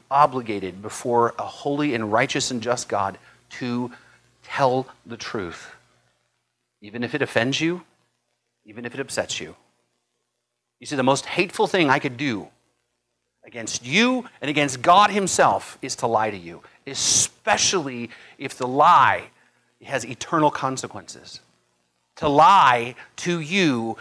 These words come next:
is to hate you. You understand that? To lie to you, as misguided as my intentions may be, is really to hate you.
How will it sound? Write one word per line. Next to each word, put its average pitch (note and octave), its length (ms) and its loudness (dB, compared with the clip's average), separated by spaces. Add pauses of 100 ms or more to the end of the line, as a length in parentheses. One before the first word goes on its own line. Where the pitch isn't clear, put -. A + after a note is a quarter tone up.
(140)
is D#3 200 -4
to E3 100 -4
hate - 500 -2
you. F#2 260 -6 (1300)
You C3+ 100 -4
understand D3+ 400 2
that? - 160 -2
To D#3 100 6
lie E3+ 420 6
to F3 160 -2
you, G#2 380 -4 (440)
as B2+ 120 -6
misguided E3+ 600 2
as D3 80 -4
my D#3+ 160 6
intentions E3+ 440 0
may D#3 160 2
be, C#3+ 280 -2
is C3 160 -2
really E3+ 200 0
to D3 80 0
hate D#3+ 280 -4
you. G2+ 180 -6